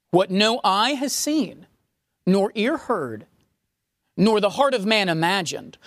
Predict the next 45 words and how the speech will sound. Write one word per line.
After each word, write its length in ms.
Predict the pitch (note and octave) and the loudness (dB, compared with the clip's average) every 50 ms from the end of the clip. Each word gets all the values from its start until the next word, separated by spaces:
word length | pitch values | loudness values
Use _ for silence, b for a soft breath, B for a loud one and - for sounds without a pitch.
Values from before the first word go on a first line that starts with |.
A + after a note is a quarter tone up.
| B B B | B B B
what 240 | - B3 B3+ G3+ D#3+ | 2 2 2 2 2
God 320 | F3 A3+ C4 D#4 F#4+ F#4 | 2 2 2 2 0 -2
has 240 | C#4+ D#4 D#4+ C#4 - | 0 0 0 0 -2
prepared 680 | - - A#3 G3+ - - - C4+ B3 F3+ C3+ A#2+ G#2+ G2 | -2 0 -2 -2 -2 -2 0 0 0 0 -2 -6 -8 -6
for 140 | - D3+ | -4 -4
those 280 | C3+ C#3+ C3+ C3 B2 - | 0 0 0 0 0 -2
who 100 | - A2+ | -6 -4
love 240 | A2 A#2 C3+ D#3 C3 | -2 -2 -2 -2 -2
him. 260 | C3 - - D#3 E3+ _ _ _ _ _ _ _ _ _ _ _ B B B B B | -8 -10 -10 -12 -20 _ _ _ _ _ _ _ _ _ _ _ B B B B B
These 540 | - B3+ C4+ D#4 F#4 A4 A#4 - - - | 2 4 4 4 6 4 4 2 2 -2
things 420 | - C4 A3 G3+ G#3 A3+ A#3 E3 D#3+ | 0 2 2 2 2 2 0 0 0
God 340 | D3+ G#3+ A3+ B3+ D4+ E4+ E4+ | 2 2 2 4 2 0 -2
has 300 | C4+ C#4+ C#4+ B3+ G3+ G3 | 0 0 0 0 0 0
revealed 560 | B3 A#3+ F#3+ E3+ C4 D4+ F4 G4 G#4+ G4 F4+ | 0 0 2 4 4 4 4 4 2 0 2
to 200 | - F4+ F#4 D4+ | 2 2 4 4
us 300 | C4 C4+ C#4+ - - - | 2 0 -2 -6 -8 -12
through 220 | - - C4 B3+ A3 | -8 -4 -2 -2 0
the 80 | A#3 | 0
Spirit. 560 | - - - - G3 D#3 - - - - - - _ _ _ _ _ _ _ _ _ _ B B B | 0 0 0 0 -2 -2 -2 -4 -6 -10 -20 -20 _ _ _ _ _ _ _ _ _ _ B B B
For 120 | B - D4+ | B 2 4
the 100 | D4 C4+ | 4 2
Spirit 360 | - - E4 E4+ E4+ C#4+ G#3 | 2 2 0 0 0 0 0
searches 360 | - A3 G3 D#3 A3 G#3 F#3 | 0 -2 0 2 0 2 2
everything, 520 | C4 D4+ C4+ A3 G#3 E3+ - D#3+ D3 - _ - | 2 0 0 -2 -4 -4 -4 -6 -8 -10 _ -2
even 440 | - C#4+ D#4+ F4+ E4+ G#4 G4+ F#4+ F4+ | 2 4 4 4 2 2 0 0 0
the 80 | F#4+ F4+ | 0 -2
depths 600 | C4 F3+ D3+ - G3 A#3 B3 _ _ - - - | -2 -2 0 0 0 0 0 _ _ -14 -10 -8
of 180 | G3+ F3 E3 - | -8 -8 -6 -6
God. 420 | E3+ D3 B2 G2+ F#2 G#2+ - - _ _ _ _ _ _ _ _ _ _ _ _ _ _ _ _ B B B | -4 -4 -4 -4 -8 -10 -16 -18 _ _ _ _ _ _ _ _ _ _ _ _ _ _ _ _ B B B
For 140 | - C#4 C4 | 2 4 4
who 140 | C#4 F#4 G4 | 4 4 4
knows 260 | F#4+ E4 D4 C#4 A3+ | 2 2 0 0 -2
a 60 | - | -6
person's 500 | - - F#3 E3 D#3 - A3 G#3+ - - | -2 -2 -2 0 0 0 0 0 0 2
thoughts 300 | - F4+ D4 F3 C#3+ - | 2 2 0 0 -4 -8
except 220 | - - - C4 - | -4 0 0 0 0
the 80 | B3 | 0
spirit 380 | - - - G4+ G4+ D4 F#3+ D#3 | -4 2 2 4 4 4 2 0
of 80 | D3 | 0
that 200 | C#3+ D3 C#3 _ | 0 0 0 _
person 360 | - - D3+ C3 - - D3 D#3+ | -4 -4 -2 -2 0 -2 0 0
which 160 | E3+ - - | 0 2 2
is 100 | E3+ F3+ | 2 4
in 160 | F#4 G4 C#4+ | 4 2 2
him? 260 | F3+ E3+ D3 - - | 0 0 -4 -6 -10